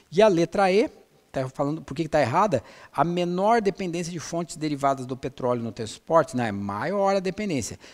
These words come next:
que favorece um mer-, um menor potencial de poluição. Não, o petróleo, né, e o transporte o, polui mais.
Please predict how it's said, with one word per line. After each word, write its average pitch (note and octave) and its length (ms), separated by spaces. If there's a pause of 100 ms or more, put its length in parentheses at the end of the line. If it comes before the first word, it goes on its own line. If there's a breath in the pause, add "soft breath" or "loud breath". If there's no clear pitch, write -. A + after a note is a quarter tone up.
que C3 140
favorece D#3+ 840
um D3+ 80
mer-, D#3+ 240 (280)
um E3 280
menor D#3+ 500
potencial E3 640
de C#3+ 40
poluição. C#3+ 440
Não, B2 580 (180)
o - 400
petróleo, A2 600 (260)
né, A#2 280
e B2+ 100
o A2+ 140
transporte A#2 680 (100)
o, B2 160 (220)
polui B2+ 400
mais. C#3+ 480